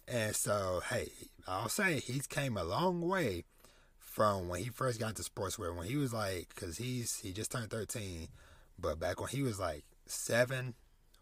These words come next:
or so or whatever, it was horrible. You say something, he boo-hooing, it, it was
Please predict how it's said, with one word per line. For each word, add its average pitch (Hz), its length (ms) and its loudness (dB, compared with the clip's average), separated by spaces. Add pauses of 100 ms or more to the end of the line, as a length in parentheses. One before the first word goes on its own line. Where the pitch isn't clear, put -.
or 120 180 0
so - 160 0
or 151 100 0
whatever, 156 560 0 (1300)
it 123 100 2
was 90 240 2
horrible. 85 520 4 (200)
You 120 200 -2
say 120 140 -2
something, 104 300 -4
he 123 220 0
boo-hooing, 117 840 -2
it, 110 600 -4 (520)
it 87 60 -4
was 82 260 -4